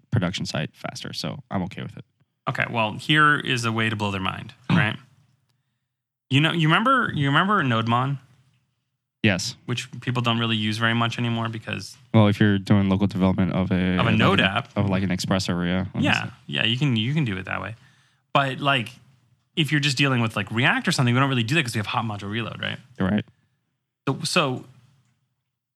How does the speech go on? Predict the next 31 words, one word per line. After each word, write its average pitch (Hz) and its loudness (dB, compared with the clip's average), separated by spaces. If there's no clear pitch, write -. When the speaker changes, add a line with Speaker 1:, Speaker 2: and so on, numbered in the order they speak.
Speaker 2:
what 196 2
they 214 2
should 139 2
do 147 2
with 117 -2
Gatsby 160 2
is 113 -2
they 135 4
should 143 0
just 131 0
make 139 4
it, 147 0
they 151 4
should 160 0
go 147 4
back 131 4
to - -8
the 156 0
way 135 4
that 123 2
NodeMon 113 2
was, 98 -4
where 135 4
if 135 -4
you 160 2
wanna, 151 4
like, 131 2
refresh 123 0
the 117 -4
live 110 0
content, 165 -2